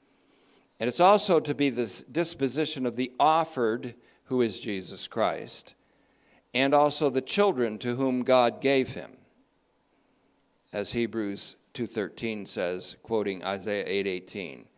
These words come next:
that being the church and then all of humanity. In other words, gratitude is the disposition of those who are offered to God with Jesus Christ, we, the children whom God gave to him.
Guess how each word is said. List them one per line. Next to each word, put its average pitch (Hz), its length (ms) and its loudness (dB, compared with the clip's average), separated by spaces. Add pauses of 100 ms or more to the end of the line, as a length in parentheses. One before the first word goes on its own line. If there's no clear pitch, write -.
(120)
that 107 240 -4
being 107 240 -4
the 120 80 -4
church - 580 2 (300)
and 110 160 -4
then 107 160 -2
all 110 260 4
of 104 120 -2
humanity. 104 540 -4
In 135 120 -2
other 165 180 2
words, 110 300 -2
gratitude 139 800 0 (400)
is 127 340 -4
the 120 400 -2 (1200)
disposition 139 1040 0 (1040)
of 117 160 0
those 135 340 6
who 131 100 0
are 120 180 4
offered 131 380 2
to 131 80 -6
God 104 500 2
with 117 180 -2
Jesus 117 440 -4
Christ, 92 500 0
we, 131 280 0
the 117 120 -4
children 117 520 0
whom 110 180 -6
God 104 340 0
gave 123 360 -2
to 95 100 -8
him. 85 320 -14